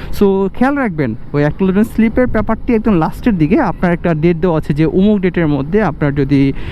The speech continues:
আহ, আপনার হচ্ছে বিআরটিএ থেকে আপনার, আহ, ড্রাইভিং, আহ, রেজিস্ট্রেশন কার্ডটি আপনি হচ্ছে, আহ, সরি, মোটর বাইক রেজিস্ট্রেশন কার্ডটি আপনি পেয়ে যাবেন। So যদি না আসে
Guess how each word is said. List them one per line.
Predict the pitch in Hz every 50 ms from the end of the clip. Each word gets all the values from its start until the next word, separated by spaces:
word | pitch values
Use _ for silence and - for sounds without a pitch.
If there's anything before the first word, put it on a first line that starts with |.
| - - - -
আহ, | 135 131 127 135 127 127 135 127 - - - - 107 110
আপনার | 127 127 - 147 139
হচ্ছে | 139 135 - - 160 143 143
বিআরটিএ | 139 131 147 151 147 147 - 151 151 147
থেকে | 143 - 170 - - 320 381 370
আপনার, | - 135 - - 143 143 143 139 135
আহ, | - - - - - - 143 135 135 131 131 131 139 135 131 -
ড্রাইভিং, | - 147 135 147 143 156 160 160 160
আহ, | 143 135 143
রেজিস্ট্রেশন | 143 143 160 156 - - 170 - 180 185
কার্ডটি | 175 175 175 - - 269 240
আপনি | 175 - - 156
হচ্ছে, | 147 143 - - 196 196 -
আহ, | 175 139 - - 135 135
সরি, | 131 - - 143 131 123
মোটর | 131 143 160 170 - 190 185
বাইক | 202 208 202 190
রেজিস্ট্রেশন | 196 196 - - 214 196 - 220 202 180
কার্ডটি | 175 160 160 - - 226 311 339 - - - - - - -
আপনি | 143 139 - - 214 311 302 - -
পেয়ে | 220 208 180
যাবেন। | 156 139 117 113 117 117 - - - - - - - - - - - - - - - - - - - - - - - - - - - - -
So | 208 185
যদি | 139 202 233 247 330 285
না | 226 208 190
আসে | 180 170 - - 131